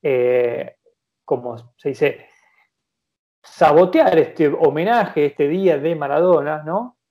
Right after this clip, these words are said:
Eh, remarcando los, los aspectos personales suyos que,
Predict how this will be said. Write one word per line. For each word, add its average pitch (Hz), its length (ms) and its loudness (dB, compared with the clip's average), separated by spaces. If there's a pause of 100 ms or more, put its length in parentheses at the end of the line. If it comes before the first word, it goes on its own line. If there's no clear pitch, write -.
(120)
Eh, 127 440 -2 (1500)
remarcando 156 680 0
los, 147 220 -2
los 139 240 -10
aspectos 160 400 -4
personales 175 680 -4
suyos 196 420 -2
que, 160 500 0